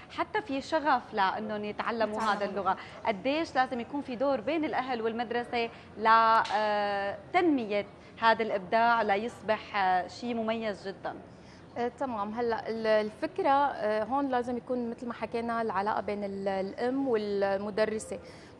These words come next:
Speaker 2: فكتير أحيانًا بتكون الأم غافلة عن هذا الموضوع لأنه الطفل بيشارك مع رفقاته أكتر
Speaker 1: أكتر.
Speaker 2: وبتظهر، آه، ميزاته أكتر بالصف.
Speaker 1: مم.
Speaker 2: فهاد بيخلي ال-، ال-،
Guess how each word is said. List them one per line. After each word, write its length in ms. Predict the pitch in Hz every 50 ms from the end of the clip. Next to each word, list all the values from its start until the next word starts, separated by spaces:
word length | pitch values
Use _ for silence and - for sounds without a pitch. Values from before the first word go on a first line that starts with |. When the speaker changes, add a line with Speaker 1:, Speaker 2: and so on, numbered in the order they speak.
| -
Speaker 2:
فكتير 960 | - 240 220 220 220 214 214 208 208 - - 226 226 226 - - - 302 339
أحيانًا 460 | - - - - 311 294 294 285 294
بتكون 480 | 294 277 233 247 - - - 302 302 294
الأم 260 | 277 - - 285 285
غافلة 340 | 247 254 277 285 - 294 254
عن 140 | 214 202 214
هذا 200 | 214 214 202 208
الموضوع 520 | 202 208 202 202 202 180 208 220 220 214
لأنه 340 | 220 - - 240 240 233 226
الطفل 520 | 226 226 220 214 220 - 277 - 311 277
بيشارك 500 | 226 247 240 - 247 247 262 277 269 269
مع 180 | 254 240 220 214
رفقاته 400 | 208 - - - 226 240 - 240
أكتر 240 | - - - - 254
Speaker 1:
أكتر. 120 | 247 233
Speaker 2:
وبتظهر، 580 | 220 - - - 269 254 262 269 269 247 220 196 190
آه، 440 | 202 196 196 196 190 190 185 185 - - - - - - -
ميزاته 560 | 233 233 233 214 202 240 247 269 - 269 -
أكتر 300 | - 233 - - 254 226
بالصف. 380 | 208 190 202 - - 196 180 196
Speaker 1:
مم. 100 | 196 190 - - - - - - -
Speaker 2:
فهاد 340 | 247 226 254 330 392 381 285
بيخلي 560 | 330 311 - - - 339 320 320 330 330 320 - - 247
ال-، 340 | 254 247 247 247 240 240
ال-، 1300 | 240 233 233 226 226 226 220 220 220 214 220 - - 220 220 220 214 214 208 208 202 202 202 196 208